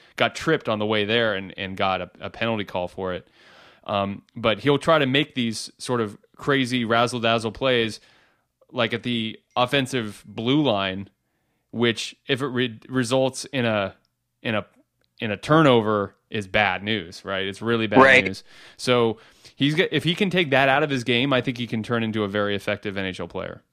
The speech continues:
Speaker 1: So,
Speaker 2: So the sh-, the Barracuda get to start their playoff series against the Ontario Reign, ironically, the Kings,
Speaker 1: Yep.
Speaker 2: uh, A H L team at home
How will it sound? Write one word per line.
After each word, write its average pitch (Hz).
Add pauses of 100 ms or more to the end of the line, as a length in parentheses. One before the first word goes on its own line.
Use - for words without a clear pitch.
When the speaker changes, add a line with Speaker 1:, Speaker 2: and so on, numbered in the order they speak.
(180)
Speaker 1:
So, 90 (200)
Speaker 2:
So 175
the 165
sh-, -
the 156
Barracuda 165 (500)
get 160 (200)
to -
start - (260)
their 147
playoff 156
series 147
against 139
the 147
Ontario 151
Reign, 135
ironically, 127 (100)
the 127
Kings, 139
Speaker 1:
Yep. 123 (120)
Speaker 2:
uh, 131 (640)
A -
H 151
L 147
team 147
at 147
home 175